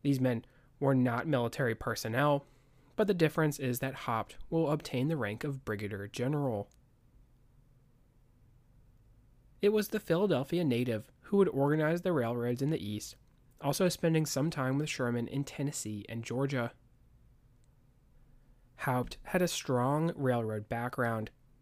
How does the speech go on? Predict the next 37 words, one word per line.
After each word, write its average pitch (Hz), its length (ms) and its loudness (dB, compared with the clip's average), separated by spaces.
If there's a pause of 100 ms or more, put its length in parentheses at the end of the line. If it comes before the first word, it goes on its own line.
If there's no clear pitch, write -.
working 143 320 2
since 143 240 0
he 160 120 2
was 156 200 2
young 120 280 2
on 139 160 0
different 113 360 -2
lines, 135 500 2 (540)
so 185 140 2
he 202 160 4
was 190 180 4
just - 260 0
the 175 80 0
guy 120 220 0
for 117 140 -6
the 113 100 -2
job, 117 500 -2 (600)
placing 160 360 4
an 175 120 2
emphasis 147 580 2
on 160 160 2
logistical 143 580 0
support 110 520 -4 (280)
using 165 300 4
the 170 100 6
railroad, 117 540 2 (300)
as 147 120 -2
we 160 120 6
have 151 100 4
mentioned, 127 460 0
the 147 80 -4
Civil 165 320 0
War 143 300 2
being 139 320 0
the 143 60 -2
first - 480 -4
conflict 127 540 -2